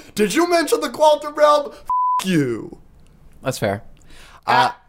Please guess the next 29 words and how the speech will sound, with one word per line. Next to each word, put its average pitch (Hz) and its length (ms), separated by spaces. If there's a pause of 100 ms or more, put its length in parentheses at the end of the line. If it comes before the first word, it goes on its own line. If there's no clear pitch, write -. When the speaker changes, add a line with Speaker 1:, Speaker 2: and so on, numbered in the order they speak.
Speaker 2:
I 196 60
Speaker 1:
it's 180 80
Speaker 2:
think 220 120
that 214 200
could 202 120
be 196 120
ex- 175 60
Speaker 1:
just - 360
'cause 220 240
they 202 140
didn't 190 280
write 160 240
it 123 100
yet. 120 220
Speaker 2:
I 156 120
think 160 160
that 147 100
could 135 120
be 135 80
explained 120 480
pretty 110 180
easily, 107 520
but 110 560
I, 104 380
I 107 60
see - 200
what 104 160
you're 92 60
saying. - 300